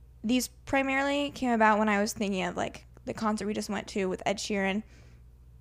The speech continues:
and how I felt like maybe I was expecting something a little different than what we got. So it is my opinion that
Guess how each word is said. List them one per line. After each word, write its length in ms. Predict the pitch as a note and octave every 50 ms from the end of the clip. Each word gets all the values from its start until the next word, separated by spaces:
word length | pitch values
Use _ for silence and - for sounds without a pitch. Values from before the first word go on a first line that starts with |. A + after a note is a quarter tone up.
| - - - - - - - - - - - - - - - -
and 80 | A#3
how 160 | A3+ - - B3
I 140 | A#3 A#3
felt 180 | A#3 - A#3+ A#3+
like 260 | A3 A3 A3 G#3+ -
maybe 520 | A3+ A3 G#3+ G3+ A3 G#3+ G#3+ G#3+ G#3+ A#3 - - - - - - - - - - - - - - - - - - - -
I 20 | A3+
was 80 | A3
expecting 540 | G3+ F#3 - - B3+ B3+ B3+ - B3+ B3 B3
something 260 | - B3+ A3+ A3+ A3
a 40 | G#3+
little 120 | G#3+ G3+ G#3+
different 380 | G#3 F#3+ - - G3+ F#3 F#3
than 120 | - A3 G#3
what 100 | G3 E3+
we 80 | F#3
got. 240 | - F3+ B2+ E2+ - - - - - - - - - - - - - - - - - - - - - - - - - - - - - -
So 560 | - - D4+ D4+ C#4 A3+ G3 F3+ G3 A#3+ B3 - - - - - - - - - - - -
it 120 | C4 C#4
is 160 | C#4 C#4 B3
my 640 | B3+ B3+ B3+ C4 C#4 C#4+ C#4 C#4 C#4 C#4 C#4 C#4+ C4+ - - - - - - - - - - - - - - - - - - - - - - - - - - - - - - - -
opinion 640 | A3+ A3 - - B3 A3+ G3+ F3+ F3+ E3+ G3 A#3 A#3 - - - - - - - - - - - - - - - - - - - - - - - -
that 560 | A3+ A3 A3 G#3+ G#3 G#3 - - - -